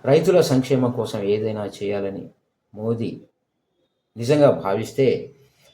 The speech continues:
కనీస మద్దతు ధరకు చట్టబద్ధత కల్పించాలని ఆ పార్టీ సీనియర్ నేత జైరాం రమేష్, ఆ, తన ఎక్స్ వేదికగా డిమాండ్ చేశారు.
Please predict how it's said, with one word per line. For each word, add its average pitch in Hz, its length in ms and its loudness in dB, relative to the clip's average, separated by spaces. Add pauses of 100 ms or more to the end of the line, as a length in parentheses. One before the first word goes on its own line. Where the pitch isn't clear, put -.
(180)
కనీస 156 420 2
మద్దతు 120 600 2
ధరకు 104 460 -8
చట్టబద్ధత 101 800 -8
కల్పించాలని 87 960 -10 (420)
ఆ 117 80 -4
పార్టీ 135 340 2
సీనియర్ 120 360 0
నేత 95 180 -8
జైరాం 92 520 -4
రమేష్, 87 320 -10 (760)
ఆ, 80 140 -16
తన 85 200 -10
ఎక్స్ 104 540 -4 (320)
వేదికగా 87 600 -8
డిమాండ్ 90 380 -10
చేశారు. 80 300 -12